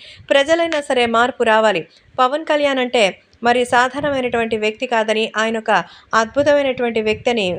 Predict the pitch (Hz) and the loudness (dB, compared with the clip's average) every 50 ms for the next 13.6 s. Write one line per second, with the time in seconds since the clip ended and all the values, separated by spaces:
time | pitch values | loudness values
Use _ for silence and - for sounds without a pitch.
0 | 196 - 247 240 226 220 220 - - 220 220 240 269 294 302 294 269 254 254 254 | -6 -4 -2 -2 -2 -4 -4 -4 -2 0 0 0 2 2 2 2 2 0 0 0
1 | 262 247 240 220 196 180 - - - _ _ _ - 226 226 240 233 226 233 233 | 0 0 2 2 2 0 -2 -4 -14 _ _ _ 0 0 2 2 2 2 2 0
2 | 240 - 302 294 277 262 247 233 240 240 262 254 254 247 233 233 - 254 240 262 | -2 -2 -2 -4 -2 -2 -2 -2 0 0 0 0 0 -2 -2 -2 -2 -2 -2 -2
3 | 254 - - 302 294 277 269 254 240 226 220 226 220 - 226 214 - - 220 220 | -4 -6 -6 -6 -4 -2 -2 -2 -2 -2 -4 -6 -6 -6 -6 -6 -6 -4 -4 -2
4 | 214 214 214 214 214 214 214 220 226 220 - 220 208 214 214 220 214 214 214 220 | -2 -2 -2 -2 -2 -2 -2 -2 -4 -4 -6 -6 -6 -4 -2 -2 -2 -2 -2 -2
5 | 214 208 196 190 - - _ - - - - _ - - 269 269 - 311 - 330 | -2 -2 -4 -4 -8 -12 _ -20 -20 -20 -18 _ 0 2 2 2 0 -4 -4 -2
6 | 320 285 269 247 247 - 277 269 262 262 254 240 240 - - 247 240 226 208 - | -2 0 -2 -2 -2 -2 -4 -2 -2 0 -2 -2 -2 -4 -4 -2 -2 -2 -2 -2
7 | - 214 226 240 254 262 247 240 240 226 226 220 220 220 220 247 233 233 226 226 | -2 -2 -2 -2 -2 -2 -2 -2 -2 0 0 0 -2 -4 -4 -6 -6 -4 -4 -4
8 | 233 233 - - 240 233 226 - 220 214 214 220 214 208 196 175 - - _ _ | -4 -4 -4 -2 -4 -2 -2 -2 -4 -4 -2 -2 0 0 0 0 -2 -6 _ _
9 | _ _ - - 254 247 269 294 294 311 277 - 262 254 247 - 285 294 294 - | _ _ -4 0 2 2 2 2 -2 -4 -4 -4 -4 -2 2 4 4 4 2 0
10 | 330 302 285 269 262 254 240 240 240 247 233 226 214 180 175 - _ _ _ _ | -4 -6 -4 -2 -2 0 0 -2 -2 -4 -2 -2 -2 -4 -4 -8 _ _ _ _
11 | _ 240 262 294 285 339 330 - - 302 285 269 269 254 247 233 247 226 226 226 | _ 0 0 0 0 -2 -4 -4 -2 -2 -2 0 0 -2 0 0 2 2 2 2
12 | 233 - - 247 240 226 247 320 - - - 247 233 226 226 196 165 147 - - | 2 2 0 0 0 0 0 0 -2 -4 -4 -2 0 2 2 0 -2 -4 -8 -16
13 | _ _ _ _ 208 208 277 330 339 330 330 294 | _ _ _ _ -4 -2 -2 0 0 0 -2 -2